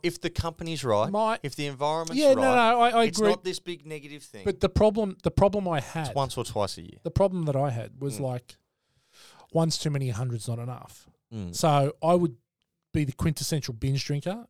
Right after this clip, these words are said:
Speaker 2: and I
Speaker 1: Yes.
Speaker 2: might not drink for two months
Speaker 1: Yes.
Speaker 2: and then get absolutely towed up.
Speaker 1: Yes.
Speaker 2: Make, make a dickhead of myself
Speaker 1: Yes.
Speaker 2: and be hungover for four days.
Speaker 1: Yes.
Speaker 2: And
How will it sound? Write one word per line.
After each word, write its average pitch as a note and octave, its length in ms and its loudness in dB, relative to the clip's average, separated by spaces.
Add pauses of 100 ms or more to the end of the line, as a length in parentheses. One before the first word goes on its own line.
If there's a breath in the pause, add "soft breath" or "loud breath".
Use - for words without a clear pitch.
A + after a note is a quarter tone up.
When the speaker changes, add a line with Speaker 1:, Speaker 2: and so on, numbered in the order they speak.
Speaker 2:
and G2 140 -2
I E3+ 40 2
Speaker 1:
Yes. F#3+ 100 2
Speaker 2:
might F#3+ 120 2
not D#3 140 0
drink D3+ 200 -4
for - 80 -14
two D3 200 -4
months C3 460 -6
Speaker 1:
Yes. F#2+ 260 -8
Speaker 2:
and C#3+ 120 -4
then D3 120 0
get D3 180 -6 (120)
absolutely E3 520 -4
towed C3 360 -4
up. D3 240 -6 (100)
Speaker 1:
Yes. F#2+ 440 -8 (360)
Speaker 2:
Make, F3 360 -2 (100)
make F3 300 0
a B2+ 200 -2 (420)
dickhead D#3 280 -4
of B2 120 -8
myself G#2+ 480 -14
Speaker 1:
Yes. G2 180 -2
Speaker 2:
and D3+ 640 0
be D#3+ 160 -2
hungover C#3+ 340 0
for C3+ 60 -4
four C#3+ 280 0
days. - 400 -6
Speaker 1:
Yes. F#2 360 -8
Speaker 2:
And D#3+ 480 -2